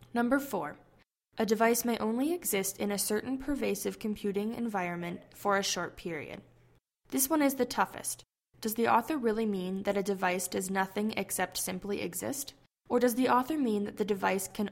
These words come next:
only in a certain environment for a short time, but then in other environments can exist for a longer time? Or he might also mean that a device can exist for only a short time, but not a long time,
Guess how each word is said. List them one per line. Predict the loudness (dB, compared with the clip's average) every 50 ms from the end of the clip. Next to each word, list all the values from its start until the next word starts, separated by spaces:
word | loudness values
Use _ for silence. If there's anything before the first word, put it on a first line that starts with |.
| -2
only | -2 0 0 0 0 -2 -2 -2
in | -2 -2
a | 0
certain | 0 0 0 -2 -2 -2 -2 -2
environment | -2 0 0 0 0 0 -2 -4 -6 -8 -8 -8
for | -4 0 0 0
a | 0 0
short | -2 -2 -2 -2 -2 -2 -4 -6
time, | -6 -4 -4 -2 -4 -4 -8 -12 -16 -20 -20 -20 -20 -12 -4 -2
but | -2 0 2
then | 2 4 4 2 0 -2 -6 -6 -4
in | -4 -4 0 2
other | 2 4 4 2 0
environments | 0 -2 -2 0 0 0 0 -2 -4 -6 -6 -8 -8 -10
can | -10 -6 -4 -2 0 0 0 -2 -4
exist | -4 -4 -4 -4 -4 -6 -6 -6 -6
for | -4 -2 -2
a | 0 0
longer | 0 -2 -2 -4 -6 -8
time? | -8 -6 -4 -4 -4 -2 -4 -8 -10 -12 -18 -20 -20 -20 -20 -20 _ _ _
Or | 4 4 6 6 4
he | 2 0 0 0
might | 2 0 2 2
also | 2 2 2 2 2 0
mean | 0 0 0 0 -2 -2 -2
that | -2 -2 -2
a | -2
device | -2 -2 -2 0 2 2 2 0 -2 -2
can | -2 -2 -2
exist | -2 -2 -2 -2 -2 -2 -4 -6
for | -4 -2 -2 -2 0
only | -2 -2 -2 -2 -2
a | -2
short | -2 0 0 0 0 -2 -2
time, | -4 -4 -2 -2 -4 -6 -10 -12 -16 -20 -20 -20 -6 -4
but | -2 2 4
not | 6 6 6
a | 6
long | 6 4 4 2 2 -2
time, | -6 -4 -4 -2 -2 -4 -6